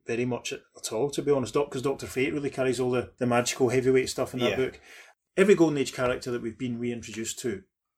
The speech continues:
Speaker 1: whilst we've been doing the podcast so far, everyone who we met has been established as being on Earth two.
Speaker 2: Yes.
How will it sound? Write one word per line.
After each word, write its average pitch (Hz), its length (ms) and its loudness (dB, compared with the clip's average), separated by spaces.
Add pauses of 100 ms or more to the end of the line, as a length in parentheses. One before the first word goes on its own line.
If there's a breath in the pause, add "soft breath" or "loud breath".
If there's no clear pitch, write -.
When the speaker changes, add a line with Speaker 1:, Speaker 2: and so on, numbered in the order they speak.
(160)
Speaker 1:
whilst 123 180 -8
we've 117 100 -6
been 110 100 -4
doing 110 160 -4
the 104 60 -10
podcast 107 440 -12
so - 140 -8
far, 113 220 -6
everyone 123 260 -4
who 113 100 -8
we 101 60 -10
met 107 340 -6 (460)
has 117 120 -6
been 120 180 -4
established 107 540 -6
as 113 80 -14
being 107 280 -8
on 101 280 -10 (160)
Earth - 200 -14
two. 98 220 -10 (260)
Speaker 2:
Yes. - 420 -6